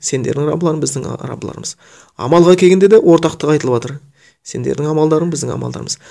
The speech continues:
Ал енді таухидке келген кезде ол тек қана мұсылмандар айтты. «Сендер де ықылассыңдар, біздер де ықыластымыз» деп айтылған жоқ. Біз ықылас танытушылармыз. Бір ғана Аллахқа сенушілармыз деген келеді. Бұл жерде енді ықылас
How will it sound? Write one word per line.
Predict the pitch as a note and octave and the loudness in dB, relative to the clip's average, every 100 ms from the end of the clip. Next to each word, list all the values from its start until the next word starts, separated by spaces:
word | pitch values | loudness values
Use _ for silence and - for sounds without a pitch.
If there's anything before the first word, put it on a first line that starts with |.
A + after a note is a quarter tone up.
| - _ | -20 _
Ал | - B2+ | -10 -10
енді | A#2 - | -10 -12
таухидке | - - F#2 - - E3 | -14 -8 -8 -8 -12 -10
келген | - F3+ F3+ | -8 -4 -4
кезде | F3 G#3+ A#3+ _ _ _ _ | -4 -6 -6 _ _ _ _
ол | - B2+ | -14 -12
тек | - D#3 D#3+ | -6 -6 -6
қана | C3+ | -8
мұсылмандар | B2+ - B2+ B2 - | -6 -6 -6 -8 -8
айтты. | B2+ - - _ _ _ _ | -10 -18 -20 _ _ _ _
«Сендер | - C3+ C#3 D3+ | -8 -4 2 2
де | D3 E3+ | 4 0
ықылассыңдар, | - D#3+ - - F3+ G3+ | 0 0 2 2 2 0
біздер | D#3 D3 D#3 | 0 2 2
де | D#3 | 2
ықыластымыз» | - D3+ D3+ E3+ E3 | 2 0 2 2 4
деп | D#3 D#3+ | 4 4
айтылған | E3+ G3+ | 2 0
жоқ. | D#3 - - - - - - _ | -2 -4 -20 -20 -18 -18 -18 _
Біз | C#3 E3+ F3 - - | 0 2 2 0 -4
ықылас | D#3 C#3+ C#3+ - | -4 0 0 -2
танытушылармыз. | B2 A#2+ - - A#2+ - B2 - - - - - | -2 -2 -4 -6 -6 -6 -2 0 0 -2 -6 -4
Бір | D3 C#3+ | -2 0
ғана | C#3 C#3 | -2 -4
Аллахқа | C3+ - - - | -6 -8 -4 -4
сенушілармыз | - B2 - - - B2+ - - | -4 -6 -8 -8 -8 -10 -10 -8
деген | C3 B2+ | -6 -6
келеді. | - - - - - - _ _ _ | -8 -10 -12 -20 -20 -20 _ _ _
Бұл | F3+ F3+ | 0 4
жерде | F3+ F3+ | 6 6
енді | E3+ D#3+ | 4 2
ықылас | - - E3 E3 - - | 0 2 4 4 2 0